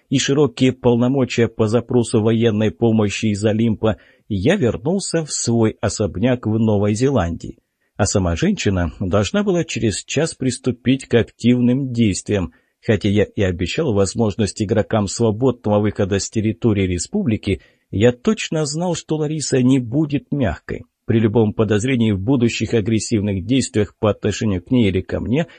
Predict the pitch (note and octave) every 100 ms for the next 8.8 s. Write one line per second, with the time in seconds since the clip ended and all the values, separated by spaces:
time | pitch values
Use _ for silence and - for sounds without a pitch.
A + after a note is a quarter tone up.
0 | _ - - D#3 - E3 - C#3+ C3 C3+
1 | C3 C3+ B2 C3+ B2+ C3 B2+ A#2+ A#2+ -
2 | _ _ A3 A3+ D3+ G2 F3 F3 - D3+
3 | C#3+ _ F3 F3+ - E3+ D#3+ D3 - D#3
4 | B2+ B2+ A#2+ G#2+ G2+ - D3 - C3 -
5 | A#2+ - _ C3 - - A#2 B2 - B2+
6 | A#2+ G#2+ G#2+ A#2+ - - - B2 F#2 F2+
7 | - _ _ - G#2+ F#2 - A2+ F3+ -
8 | E3 E3+ C#3 - G#3 - A2